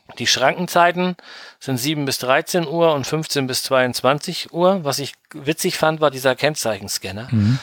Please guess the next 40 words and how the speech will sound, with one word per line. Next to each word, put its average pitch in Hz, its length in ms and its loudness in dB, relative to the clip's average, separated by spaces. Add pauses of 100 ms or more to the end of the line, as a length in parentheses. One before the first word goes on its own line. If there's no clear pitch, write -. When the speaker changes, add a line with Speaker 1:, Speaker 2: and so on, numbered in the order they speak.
Speaker 1:
Da 110 120 -2
hast 107 140 0
du 123 60 -8
damals 120 420 2
auch 123 140 0
von 101 180 -4
erzählt. 104 520 -6 (1000)
Wir 123 260 2
waren, 127 520 4
äh, 120 500 4
Freitagabend 131 680 0
noch 117 160 -4
auf 110 220 -8
Tour 175 460 -2
und 139 200 -6
kamen 135 300 2
dann 127 160 0
später 151 460 0
wieder. 165 340 2
Ja, 113 260 2
dann 104 240 -8
ist - 180 -8
das 131 120 -4
Ding 135 180 0
abgeschaltet, 135 680 0
dann 147 100 0
musst 120 240 0
du 135 60 0
dein 120 120 0
Auto 120 220 0
vor 135 200 0
der 139 100 2
Schranke 147 320 0
stehen - 280 -4
lassen. 98 280 -6
Dann 95 120 -10
ist - 160 -6
das 98 140 -4
so, 82 160 -8
ne? 85 160 -14